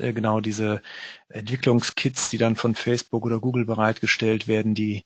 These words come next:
halt genau diese Mechanismen im Hintergrund dann haben, dass halt die Daten doch noch irgendwo abfließen, ohne dass man's wirklich gewollt hat. Was mich auch zu dem Punkt bringt, wie kann jetzt in der Praxis ganz konkret, wenn wir mal an den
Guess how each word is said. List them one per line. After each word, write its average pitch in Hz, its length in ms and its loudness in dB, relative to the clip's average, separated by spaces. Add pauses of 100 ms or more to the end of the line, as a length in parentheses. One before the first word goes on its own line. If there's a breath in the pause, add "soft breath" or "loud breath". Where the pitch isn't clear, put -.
halt 110 200 -2
genau 107 280 2
diese 107 240 0
Mechanismen 110 540 4
im 104 140 4
Hintergrund 107 800 0
dann 101 240 -2
haben, 107 340 6
dass 101 200 -4
halt 98 140 -2
die 98 60 -8
Daten 101 360 -8
doch - 220 -8
noch 107 160 -6
irgendwo 101 440 -12
abfließen, - 640 -14
ohne 104 180 -12
dass 95 220 -14
man's 98 340 -12 (120)
wirklich - 300 -16
gewollt 101 420 -6
hat. - 160 -8 (640 loud breath)
Was 127 180 2
mich - 220 6 (480 loud breath)
auch - 180 6 (160)
zu 143 120 4
dem 127 220 6
Punkt 151 300 4
bringt, 131 240 4
wie 127 100 2
kann 143 260 4
jetzt 131 240 2
in 127 160 2
der 110 400 6
Praxis - 500 0
ganz 113 260 0
konkret, 113 560 2
wenn 113 120 4
wir 104 180 0
mal 104 200 4
an 107 120 2
den 104 200 2